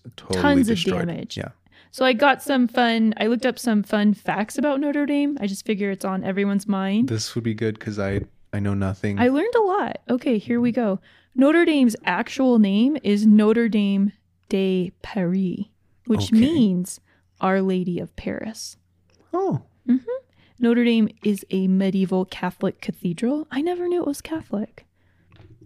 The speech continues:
Speaker 2: I just, I didn't know what it was.
Speaker 1: Is
Speaker 2: but
Speaker 1: it the Hunchback? Did he live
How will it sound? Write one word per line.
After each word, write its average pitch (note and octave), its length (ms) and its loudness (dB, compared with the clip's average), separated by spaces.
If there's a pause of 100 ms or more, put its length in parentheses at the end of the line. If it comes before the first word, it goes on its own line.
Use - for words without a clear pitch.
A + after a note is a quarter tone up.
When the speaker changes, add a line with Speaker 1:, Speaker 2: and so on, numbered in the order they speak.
(580)
Speaker 2:
I C4 100 0
just, C4 260 -4
I B3+ 100 0
didn't C4+ 240 2
know A#3+ 160 4
what A3+ 160 0
it A3 120 -2
was. F3+ 400 -4
Speaker 1:
Is D#3+ 180 2
Speaker 2:
but C3 40 4
Speaker 1:
it B2+ 100 0
the A#2 80 2
Hunchback? - 520 0 (400)
Did A2+ 140 -2
he A#2 100 0
live A#2+ 380 -2